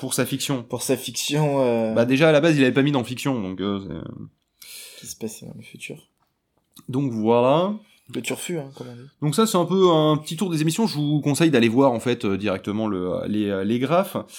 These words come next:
Speaker 1: Euh, pour ce qui est, pour ce qui est, et d'ailleurs, le truc, vu qu'on va passer à replay,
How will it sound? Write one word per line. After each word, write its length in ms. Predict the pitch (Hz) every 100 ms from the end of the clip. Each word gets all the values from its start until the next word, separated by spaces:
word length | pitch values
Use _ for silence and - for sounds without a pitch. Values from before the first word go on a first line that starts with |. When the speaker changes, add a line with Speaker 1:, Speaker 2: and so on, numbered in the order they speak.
| - - - - _ _ _ _ 160
Speaker 1:
Euh, 320 | 165 165 165 - -
pour 180 | 196
ce 60 | -
qui 240 | - 214
est, 320 | 202 180 170 160
pour 180 | 185
ce 60 | -
qui 100 | 196
est, 80 | 156
et 60 |
d'ailleurs, 240 | 156 202 160
le 140 | 147
truc, 200 | - 147
vu 140 | 120 127
qu'on 100 | 120
va 100 | 113
passer 240 | 117 127
à 40 | 117
replay, 420 | 151 175 190